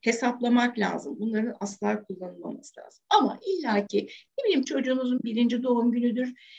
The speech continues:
E, mutlaka çocuğun yüzünü kapatın. Hatta o topluluktaki bütün çocukların yüzlerini karartın, blurleyin, çiçek vesaire koyun. E, okulda,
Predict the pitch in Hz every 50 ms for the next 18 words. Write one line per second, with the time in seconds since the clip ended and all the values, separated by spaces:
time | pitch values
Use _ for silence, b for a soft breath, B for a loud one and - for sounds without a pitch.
0 | B B _ _ - 220 240 240 247 277 392 403 - - 302 294 - 285 277 277
1 | 277 - 277 247 240 254 254 247 233 226 214 202 208 202 202 196 202 - 202 -
2 | 180 - - - - _ _ _ _ b b b b b b b _ _ - -
3 | 392 - - 330 320 294 294 294 - 302 294 294 - 262 262 254 254 - - 247
4 | 240 - 208 202 247 - 339 359 359 320 294 254 - - - 226 233 233 247 240
5 | 233 220 214 202 196 202 202 196 196 196 196 208 226 247 262 - _ _ _ _
6 | _ _ - - 233 226 233 220 226 226 - - 180 - - 208 202 202 196 226
7 | 233 240 240 233 233 233 226 214 190 185 190 185 - - - - - - - -
8 | 262 247 240 - - 196 208 202 - - 202 190 180 175 - - - - - -
9 | - - - b b b b b b b b b _ _ _ - 196 196 196 190
10 | - - - 247 233 - - 339 339 330 285 269 247 240 311 359 415 494 523 -